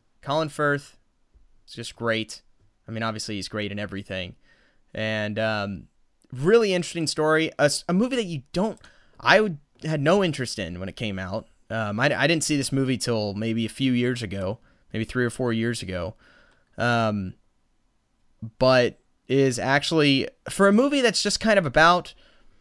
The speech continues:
you know, the timid guy who becomes a king who can't speak well and anything like that. Like, it, that's basically it. Like, it's a pretty lame premise if you think of as a movie. Like,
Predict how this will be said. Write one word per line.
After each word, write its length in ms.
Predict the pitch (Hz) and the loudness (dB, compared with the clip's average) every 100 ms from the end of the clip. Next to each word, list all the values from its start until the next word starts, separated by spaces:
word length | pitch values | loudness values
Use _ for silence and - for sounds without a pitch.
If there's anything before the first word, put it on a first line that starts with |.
| _ _ - | _ _ -4
you 120 | 151 | 2
know, 400 | 139 135 135 127 - | 4 4 2 -4 -4
the 560 | 131 127 123 117 113 - _ | 0 2 2 0 -2 -8 _
timid 580 | - 165 156 156 147 127 - _ - - - _ _ _ 131 | -4 0 2 2 0 -6 -18 _ -20 -20 -20 _ _ _ -4
guy 280 | 143 143 143 | 0 2 2
who 40 | |
becomes 320 | 135 143 151 | 0 -2 -2
a 40 | 127 | -2
king 340 | 147 147 143 | -2 0 0
who 100 | 127 | -2
can't 360 | - 135 - - | -4 -4 -4 -10
speak 380 | - 139 143 | -2 0 0
well 540 | 131 139 139 135 135 120 | 2 4 4 4 2 0
and 360 | 110 101 87 - | -6 -8 -12 -8
anything 340 | 139 131 143 | -8 -6 -4
like 180 | 139 131 | -2 0
that. 240 | 139 139 127 | 0 0 0
Like, 180 | 139 - - - - - | 0 -2 -20 -20 -20 -8
it, 140 | - | -2
that's 180 | 254 269 | 0 0
basically 540 | - 302 302 - 165 - | -2 0 0 0 -4 4
it. 320 | 254 214 - | 4 4 -2
Like, 140 | 165 175 | -2 -2
it's 80 | - | -4
a 40 | |
pretty 200 | - 285 | -2 -2
lame 720 | 147 123 143 220 240 185 113 - _ _ - | -2 -2 0 2 0 0 -4 -8 _ _ 2
premise 480 | 208 233 143 - - | 2 4 0 -4 -6
if 100 | 135 | -4
you 80 | 147 | -4
think 300 | 156 156 147 | -2 -2 4
of 220 | 147 127 | 4 4
as 200 | - 147 | 0 0
a 60 | 131 | 2
movie. 560 | 151 196 131 87 - - | 0 2 0 -2 -6 -10
Like, 240 | 92 110 | -6 -6